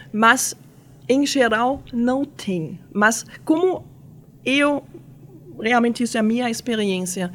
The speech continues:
eu vejo que os brasileiros, em geral, são mais integrativos, aí é talvez um pouco <clears throat> mais fácil, eh, lidar com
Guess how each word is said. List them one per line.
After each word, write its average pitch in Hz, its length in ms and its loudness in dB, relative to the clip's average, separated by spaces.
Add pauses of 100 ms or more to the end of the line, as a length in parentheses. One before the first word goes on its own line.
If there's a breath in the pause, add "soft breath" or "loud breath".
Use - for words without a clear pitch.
(380 loud breath)
eu 254 260 6
vejo 233 480 2
que 220 320 2
os 220 160 0
brasileiros, 226 840 -2
em 226 140 -2
geral, 220 600 0 (300 loud breath)
são 240 220 2
mais 220 360 0 (400)
integrativos, 233 1160 -4 (380 loud breath)
aí 214 460 2 (100)
é 247 140 -2
talvez 262 540 0
um 285 100 0
pouco 285 400 2 (240)
<clears throat> 262 240 8
mais 233 420 8
fácil, 214 540 0 (460 loud breath)
eh, 220 400 8 (840)
lidar 240 760 6 (140)
com 233 360 4